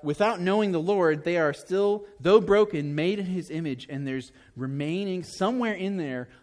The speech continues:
longing and beauty and glory of God's image. And it's a powerful basis on which to connect with them,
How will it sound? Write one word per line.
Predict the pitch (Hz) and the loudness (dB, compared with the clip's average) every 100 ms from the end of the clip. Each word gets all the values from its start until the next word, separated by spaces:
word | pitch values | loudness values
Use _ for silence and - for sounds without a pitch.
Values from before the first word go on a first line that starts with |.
| - | -12
longing | 120 156 196 196 190 185 | -4 -2 -2 -4 -6 -8
and | 139 123 110 | -8 -10 -10
beauty | 160 196 185 175 | -8 -8 -8 -10
and | 127 123 | -10 -10
glory | 123 143 151 113 113 - | -10 -6 -6 -6 -10 -10
of | 117 110 | -12 -10
God's | - 127 123 127 | -10 -10 -10 -12
image. | 123 98 92 - _ _ | -14 -14 -16 -20 _ _
And | 135 123 | -14 -12
it's | 117 - | -12 -14
a | 113 | -16
powerful | 107 - - - 175 180 170 156 156 147 147 - _ _ - | -12 -12 -12 -10 -8 -6 -6 -10 -6 -6 -6 -12 _ _ -6
basis | 147 156 117 101 - | -6 -6 -12 -16 -16
on | 123 120 | -12 -10
which | 117 117 - - | -12 -14 -18 -14
to | 131 | -14
connect | - 113 117 123 - - _ _ _ _ _ _ _ - | -12 -14 -12 -12 -16 -20 _ _ _ _ _ _ _ -10
with | 160 - | -10 -10
them, | 95 82 95 | -18 -18 -20